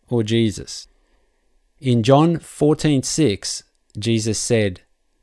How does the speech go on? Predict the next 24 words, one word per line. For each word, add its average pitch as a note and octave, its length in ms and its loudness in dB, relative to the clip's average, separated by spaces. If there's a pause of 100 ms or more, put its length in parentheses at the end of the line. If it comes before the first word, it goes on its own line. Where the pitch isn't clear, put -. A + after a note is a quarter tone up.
(400)
"No B2+ 380 2
one C3 360 2
comes B2+ 380 -4
to B2+ 120 -4
the A#2 100 -4
Father G2+ 560 -4 (220)
except - 580 -6
through F#2+ 320 -6
me." F#2 380 -6 (680)
So - 160 -2
you E3 180 4
can G#3+ 200 2
either G3 240 2
pray C3 260 4
to B2+ 140 0
Jesus A#2 420 0
directly A#2+ 720 -2
or A#2 120 -2
pray A2+ 280 -2
to A#2+ 140 -4
God G2+ 360 -4
in G2+ 220 -2
Jesus' F#2+ 580 -6
name, G2+ 400 -2